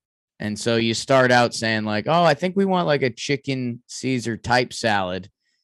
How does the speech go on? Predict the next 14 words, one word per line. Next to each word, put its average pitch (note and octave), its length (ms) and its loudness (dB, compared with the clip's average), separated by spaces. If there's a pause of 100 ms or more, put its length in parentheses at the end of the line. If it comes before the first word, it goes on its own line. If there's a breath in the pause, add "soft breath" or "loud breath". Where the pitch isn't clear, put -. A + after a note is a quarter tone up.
(180)
And A#2 120 -2
then B2 120 0
someone's B2 440 -4
like, A#2+ 240 0
"Oh, D3+ 300 4
well, C3 280 2
you D3 160 -6
know, B2+ 140 -2
we B2+ 100 -2
need C#3 220 -4
some B2+ 160 -8
tangerines C3 840 -4
in G2+ 120 -8
there. E2+ 200 -10